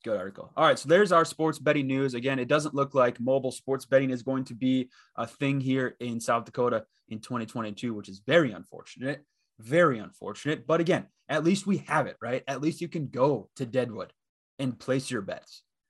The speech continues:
That, I mean, again, it, it, you gotta take the first step, right? You gotta take your wins when you can take your wins. So there we go. Awesome. All right, ladies and gentlemen, before we wrap up the show, um, I know there's just a, a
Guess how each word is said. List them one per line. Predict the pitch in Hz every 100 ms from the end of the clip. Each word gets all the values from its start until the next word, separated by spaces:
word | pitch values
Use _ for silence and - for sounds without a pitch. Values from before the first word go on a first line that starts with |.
| _
That, | 120 131 156 120
I | 131
mean, | 147
again, | 156 131 101 107
it, | 101 - 127
it, | 123 - _ _ 113 - _ _ _ _ _ _ _ -
you | 101
gotta | 107 131
take | 151
the | 139
first | 147 131
step, | 110 -
right? | 107 139 _ _ _
You | 113
gotta | 151
take | 160 160
your | 135
wins | 151 139
when | 127
you |
can | 117
take | 117 110
your | -
wins. | - - - _ _ _ _ _ _
So | -
there | 135
we | 131
go. | - _ _ _ _ _ _ _ _ _ _ -
Awesome. | 165 190 135 104 -
All | 180
right, | 190
ladies | 180 170
and | 156
gentlemen, | 180 170
before | - 220
we |
wrap | 180 165 165 -
up | 160 156
the |
show, | 135 - 170 156 151 143
um, | 139 139
I | 131
know | 143 151 156
there's | 139 131 120
just | 127
a, | 117 101 -
a | 110